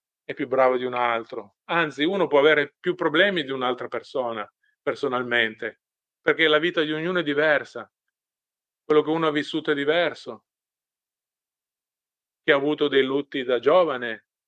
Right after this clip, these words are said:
Io personalmente sono stato abituato al lutto molto presto, perché avevo tredici anni quando è mancato mio nonno che viveva con me.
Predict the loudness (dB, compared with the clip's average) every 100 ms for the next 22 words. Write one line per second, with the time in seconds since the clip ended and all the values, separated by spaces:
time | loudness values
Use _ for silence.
0 | _ _ _ _ _ _ _ _ -10 -2
1 | 0 2 0 0 -2 -2 -4 -6 -4 -4
2 | -2 -2 -2 0 0 2 2 0 -2 -2
3 | -2 -2 -2 0 0 0 -4 -12 -16 _
4 | _ _ _ _ _ -2 2 2 2 0
5 | -2 0 -2 -2 -6 -6 -8 -4 -4 -4
6 | -6 -4 -2 -2 -2 0 0 0 0 -4
7 | -8 -6 -6 -6